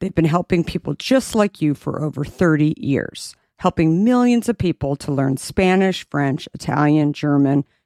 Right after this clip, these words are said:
Korean, Chinese, Japanese, Dutch, Arabic, Polish, and my favorite, Portuguese.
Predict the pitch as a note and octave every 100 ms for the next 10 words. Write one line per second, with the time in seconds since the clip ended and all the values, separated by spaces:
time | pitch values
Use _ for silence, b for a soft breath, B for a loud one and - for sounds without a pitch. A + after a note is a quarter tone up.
0 | _ - G#3 A#3+ F3+ D#3+ F3 D3 B2+ C#3
1 | D3+ C#3+ D#3 E3 A#3 A3+ A#3 G#3 - D#3+
2 | E3 - - _ - C4+ B3+ A#3 A3 _
3 | _ - F3 E3+ E3+ - - C3 C3 B2+
4 | - C3 D3+ D#3 - D3 C3 - D2+ G#1
5 | -